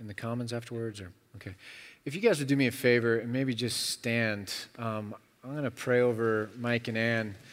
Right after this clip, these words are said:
um, just as we kinda send them back. But if we can, to the best of our ability, make this a joint prayer. Um, in the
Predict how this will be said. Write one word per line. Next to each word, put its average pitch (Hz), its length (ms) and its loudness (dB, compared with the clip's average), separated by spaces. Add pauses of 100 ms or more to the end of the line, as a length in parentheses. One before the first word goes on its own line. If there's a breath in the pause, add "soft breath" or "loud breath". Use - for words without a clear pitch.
(420 loud breath)
um, 110 280 0
just 120 200 0
as 117 120 -2
we 117 120 2
kinda 120 260 -2
send 123 320 0
them 117 160 0
back. 113 400 4
But 120 200 4 (520 loud breath)
if 127 160 -6
we 151 120 8
can, 135 400 2
to - 80 -4
the 123 80 0
best 135 320 6
of 135 60 -2
our 131 80 8
ability, 123 360 6
make 123 240 2
this 120 180 -2
a 107 40 -8
joint 123 460 -2
prayer. 120 520 4 (460 loud breath)
Um, 107 500 2 (240)
in 123 180 2
the 123 360 6